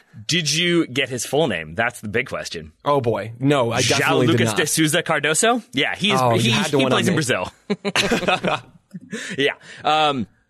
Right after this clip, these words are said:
Speaker 1: my question was, oh, do you think that we can probably explain away the lack of Bobby Wood and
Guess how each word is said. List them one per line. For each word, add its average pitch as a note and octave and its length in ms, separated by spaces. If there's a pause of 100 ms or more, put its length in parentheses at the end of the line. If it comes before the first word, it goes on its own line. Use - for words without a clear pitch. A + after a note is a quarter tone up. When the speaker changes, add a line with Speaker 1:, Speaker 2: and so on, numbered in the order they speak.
(300)
Speaker 1:
my C#3+ 200
question D#3+ 580
was, C3 560 (240)
oh, D3+ 140
do C3+ 160
you D#3+ 160
think D#3 260
that B2 120
we B2 120
can A#2 140
probably A2+ 600
explain B2 440
away A2 360
the G#2 160
lack A2 220
of A2 60
Bobby G#2+ 240
Wood G2 320
and F#2+ 360